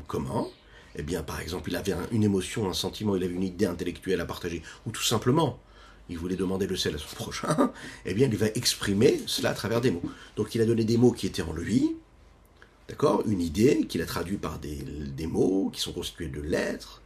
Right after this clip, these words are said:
des phrases, une idée, hop, il a, et, et, et il a transmis. Ça n'existe pas de donner à quelqu'un quelque chose que je n'aurais pas nous, moi-même à l'intérieur.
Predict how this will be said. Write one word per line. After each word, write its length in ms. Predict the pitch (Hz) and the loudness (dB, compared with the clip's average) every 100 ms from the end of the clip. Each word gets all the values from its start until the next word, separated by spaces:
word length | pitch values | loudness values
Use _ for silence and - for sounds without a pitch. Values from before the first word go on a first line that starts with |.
| - - - - | -20 -20 -20 -10
des 100 | 78 | -8
phrases, 500 | - 113 208 254 110 | -2 4 4 2 -2
une 140 | 85 | -2
idée, 220 | 78 151 - | 6 6 6
hop, 160 | 381 - - | -2 -4 -2
il 140 | 139 | 2
a, 120 | 135 - | 2 4
et, 60 | 123 | 2
et, 200 | 120 127 | 4 0
et 220 | 113 117 | 2 2
il 80 | 107 | 2
a 40 | |
transmis. 360 | 104 90 - 76 - - - | 0 -6 -6 -8 -12 -20 -14
Ça 140 | - 113 | -2 2
n'existe 340 | 135 143 160 | 2 0 0
pas 100 | 160 | 0
de 120 | 127 | 2
donner 180 | 107 110 | 2 2
à 40 | 101 | 2
quelqu'un 400 | 90 107 143 - - - | 0 0 0 0 -16 -8
quelque 240 | 92 - | -4 -4
chose 340 | - 151 156 113 - - - - - - - - - - _ | -4 -4 -6 -12 -20 -20 -20 -20 -20 -20 -20 -20 -20 -20 _
que 120 | 107 | -4
je 100 | 95 | -2
n'aurais 240 | 92 90 87 | -2 -2 -2
pas 160 | 123 | -2
nous, 180 | 92 92 | -2 -6
moi-même 300 | 101 95 104 | -2 0 2
à 40 | 90 | 0
l'intérieur. 420 | 80 80 73 | -2 -6 -10